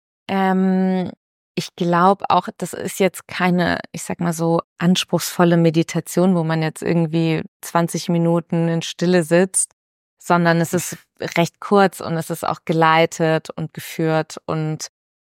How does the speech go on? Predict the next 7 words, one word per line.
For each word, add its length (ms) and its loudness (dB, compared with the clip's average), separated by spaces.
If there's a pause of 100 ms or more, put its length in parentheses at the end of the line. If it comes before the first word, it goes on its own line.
(140)
man 240 2
muss 160 -2
eigentlich 300 -4
nur 180 -2 (520)
zuhören 840 2
und 460 -6 (1000)
dann 540 -2